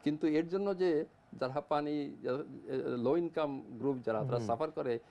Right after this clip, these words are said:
Speaker 1: এই জিনিসটা
Speaker 2: বলা হয় যে
Speaker 1: বোঝাতে হবে।
Speaker 2: বস্তিবাসীদেরকে তাদের চেয়ে অনেক বেশি দামে পানি কিনতে হয়।
Speaker 1: কিনতে হয়, কিন্তু এই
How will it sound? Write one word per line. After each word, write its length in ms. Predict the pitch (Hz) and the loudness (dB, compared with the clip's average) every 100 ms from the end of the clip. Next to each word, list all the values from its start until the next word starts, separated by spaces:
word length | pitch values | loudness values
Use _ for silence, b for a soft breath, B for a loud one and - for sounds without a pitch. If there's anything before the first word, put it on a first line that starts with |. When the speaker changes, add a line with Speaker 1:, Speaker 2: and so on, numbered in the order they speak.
| B - | B 2
Speaker 1:
এই 140 | 160 | 2
জিনিসটা 320 | 165 170 135 | 4 0 2
Speaker 2:
বলা 80 | 131 | 2
হয় 100 | 143 | 4
যে 40 | |
Speaker 1:
বোঝাতে 140 | 147 147 | 4 2
হবে। 120 | 135 | 2
Speaker 2:
বস্তিবাসীদেরকে 640 | 143 165 156 165 165 160 | 2 2 2 2 2 2
তাদের 240 | 160 139 143 | 4 4 2
চেয়ে 160 | 147 | -2
অনেক 220 | 151 139 113 | -2 -2 -4
বেশি 220 | 139 151 | -2 0
দামে 380 | 131 139 147 143 | 2 2 0 -2
পানি 240 | 135 123 | -2 -2
কিনতে 300 | 120 117 120 | -6 -8 -4
হয়। 80 | - | -2
Speaker 1:
কিনতে 260 | 165 151 | 0 0
হয়, 260 | 110 101 104 - | -2 -2 -2 -4
কিন্তু 240 | 143 165 | -2 0
এই 340 | 160 165 170 | 2 4 2